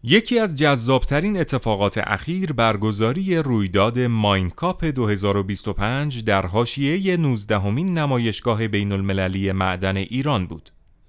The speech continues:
این رویداد که با محوریت تحول دیجیتال و هوش مصنوعی در صنایع زیرساختی برگزار شد، فضایی رقابتی برای استارتاپ‌ها و شرکت‌های فناور فراهم کرد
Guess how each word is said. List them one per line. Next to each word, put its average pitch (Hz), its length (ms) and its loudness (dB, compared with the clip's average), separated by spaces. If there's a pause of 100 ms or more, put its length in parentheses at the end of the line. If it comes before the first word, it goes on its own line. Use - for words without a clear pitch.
(120)
این 202 200 8
رویداد 170 440 4
که 170 100 2
با 135 160 4
محوریت 113 680 2
تحول 127 600 0
دیجیتال 110 680 0
و - 20 0
هوش 110 280 0
مصنوعی 110 560 0
در 143 200 2
صنایع 107 640 0
زیرساختی 107 680 -2
برگزار 101 480 2
شد، 143 360 -2 (260)
فضایی 135 380 2
رقابتی 139 500 2
برای 113 380 2
استارتاپ‌ها 117 680 0
و 135 80 0
شرکت‌های 107 680 0
فناور 98 680 -2
فراهم 107 440 0
کرد 95 420 -2